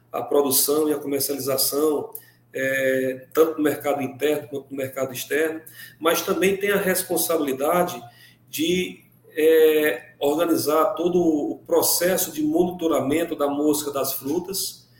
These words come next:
e, através desse monitoramento, nós conseguimos comprovar às autoridades internacionais que essa área é isenta da Anastrefa grandis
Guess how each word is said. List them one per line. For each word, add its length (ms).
e, 320
através 500
desse 240
monitoramento, 680
nós 720
conseguimos 760
comprovar 580
às 80
autoridades 840
internacionais 880
que 120
essa 260
área 300
é 160
isenta 640
da 100
Anastrefa 540
grandis 640